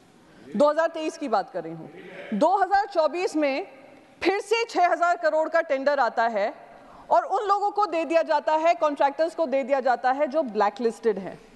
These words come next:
तो आप ये समझिए कि पूरा जो corporate, ये जो corporator और, अ, बीएमसी का और ये contractors का nexus है,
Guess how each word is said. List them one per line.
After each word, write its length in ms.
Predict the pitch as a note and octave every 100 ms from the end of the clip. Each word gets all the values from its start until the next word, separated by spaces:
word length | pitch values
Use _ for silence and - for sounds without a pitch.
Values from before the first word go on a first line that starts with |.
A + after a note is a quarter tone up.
| C#3+ E3+ - - - - -
तो 60 |
आप 320 | - C#4 F#4 F4
ये 160 | F4+ G#4
समझिए 540 | F4+ D#4+ D4+ C4+ F4
कि 160 | F#4+ G4+
पूरा 500 | - D#4+ D#4+ F4 G4+
जो 320 | C#4 F#4+ G#4 -
corporate, 480 | D#4 D4 D4 F4+ G4+ - - C#4
ये 140 | C#4+
जो 120 | D4+
corporator 680 | D4+ D4 C4 D#4+ D4 F#4 F#4+
और, 220 | F4 E4
अ, 180 | C#4+ C4+
बीएमसी 500 | A3 C#4+ D#4+ D#4+ F4
का 160 | E4+ E4
और 300 | D#4 C#4+ C4+
ये 180 | C4+
contractors 600 | B3+ C4+ B3+ C4 D4+ D#4+ D#4+
का 100 | D#4
nexus 380 | B3+ - D#4 C#4+
है, 200 | D#4